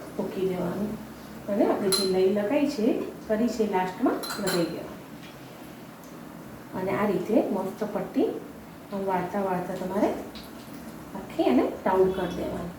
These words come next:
એટલે ઇઝીલી તમારે પટ્ટી મસ્ત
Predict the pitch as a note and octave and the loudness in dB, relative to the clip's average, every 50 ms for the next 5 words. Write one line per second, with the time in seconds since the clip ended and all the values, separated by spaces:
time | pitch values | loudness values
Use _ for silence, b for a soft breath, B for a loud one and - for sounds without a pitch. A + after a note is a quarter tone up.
0 | - - - - B3+ - - G#3+ A3+ A#3 A#3+ A#3 G#3 - - G#3 G3 F#3+ A3+ F#4 | -10 -10 -8 -8 -6 -2 0 4 6 8 8 6 6 2 2 2 4 6 6 6
1 | A4+ - A#3+ A3+ C4+ - - - - - - - - - - - - - - - | 6 4 4 4 4 4 2 0 -6 -10 -14 -16 -16 -16 -16 -16 -16 -16 -16 -16
2 | - - - - - - - G3 F#3+ - - - - - - - - - - - | -16 -16 -16 -16 -14 -10 -8 -8 -4 -2 0 0 0 0 -2 -6 -10 -12 -14 -14
3 | - - - - - - - - - - - - - - - G3 G3+ - - | -14 -14 -14 -14 -14 -14 -16 -16 -16 -16 -16 -16 -12 -6 -4 -4 -4 -2 -2